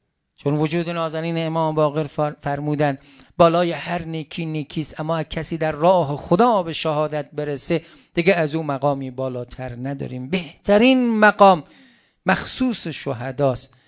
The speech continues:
انسان تو دنیا باید شهدایی زندگی کنه که بعد خدا او رو انتخاب کنه، خدا او رو بخره.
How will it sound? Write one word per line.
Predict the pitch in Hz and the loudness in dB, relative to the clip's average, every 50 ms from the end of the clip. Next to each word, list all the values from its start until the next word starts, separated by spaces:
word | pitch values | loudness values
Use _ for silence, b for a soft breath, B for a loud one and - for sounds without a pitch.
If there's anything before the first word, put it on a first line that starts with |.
| b b b _ - | b b b _ -6
انسان | 143 143 135 - - 156 147 | -6 -4 -4 -6 -6 -6 -6
تو | 135 - - | -6 -8 -12
دنیا | 151 135 139 131 127 123 131 139 | -10 -8 -8 -8 -6 -6 -6 -6
باید | 131 127 127 120 120 127 135 131 - b b b b b b b b b - | -6 -6 -8 -8 -6 -6 -6 -6 -8 b b b b b b b b b -12
شهدایی | - - 156 135 - 151 160 147 160 156 156 165 196 220 214 | -6 -4 -4 -4 -2 -2 0 2 2 2 2 2 0 -2 -2
زندگی | 196 175 170 160 151 147 143 135 143 139 - 240 254 277 262 | -2 -2 -2 -2 -2 -2 -2 -4 -4 -4 -2 -2 -2 -2 -2
کنه | - - - 226 214 196 190 170 151 135 120 107 b b b b b b b b - | -4 -6 -6 -6 -4 -2 -2 0 0 -2 -4 -6 b b b b b b b b -8
که | - 160 | -6 -2
بعد | 165 165 156 151 147 - _ _ _ _ | -2 0 0 -2 -4 -6 _ _ _ _
خدا | - - 156 143 151 151 | -8 -6 -2 0 2 2
او | 165 147 | 2 2
رو | 143 147 | 0 0
انتخاب | 143 131 131 127 - 117 - - 139 131 120 - | -2 -4 -8 -12 -14 -16 -14 -12 -10 -12 -12 -12
کنه، | - - 127 123 120 113 | -14 -12 -10 -10 -10 -10
خدا | - - 139 131 135 135 | -8 -8 -4 -4 -2 -2
او | 139 127 | -2 -2
رو | 131 127 | -4 -4
بخره. | 123 131 139 123 - - - 127 120 117 110 101 92 | -4 -6 -8 -8 -10 -12 -16 -16 -16 -16 -18 -20 -20